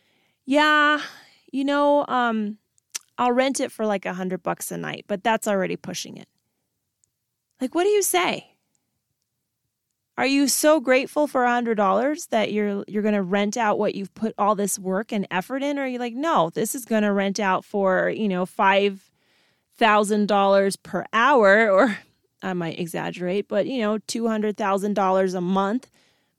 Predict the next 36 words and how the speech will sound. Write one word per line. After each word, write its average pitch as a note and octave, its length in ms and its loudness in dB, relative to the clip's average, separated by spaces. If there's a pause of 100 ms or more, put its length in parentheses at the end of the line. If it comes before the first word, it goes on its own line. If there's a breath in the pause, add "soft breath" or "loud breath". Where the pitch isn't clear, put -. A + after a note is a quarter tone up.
(440)
Somebody B3 540 2
will F#3+ 140 2
pay F3+ 240 -6
that G3+ 260 -4
because A#3+ 420 -4
it's A3+ 180 -6
worth G#3+ 460 -2
it. - 320 -6 (920)
It's C4+ 200 0
a C#4+ 100 4
slap D4+ 480 2
in C#4 140 2
the G3 100 2
face A3 840 -2 (640)
to A#3+ 100 0
offer A#3 360 4
a A3 80 2
hundred A3 320 0
dollars F#3+ 580 2 (320)
a G#3 60 0
night G#3 640 0 (240)
for A3 220 -2
the G#3 120 4
work B3 460 2
you've G#3+ 240 -8
invested F#3+ 640 -2
in E3+ 160 -6
it, - 160 -10
for G3+ 260 -8
all C4+ 260 4
of A3 120 -2
the F#3+ 160 -4
attention A3+ 580 -6
and F3+ 180 -8
the F3 80 -6
time G3+ 640 -4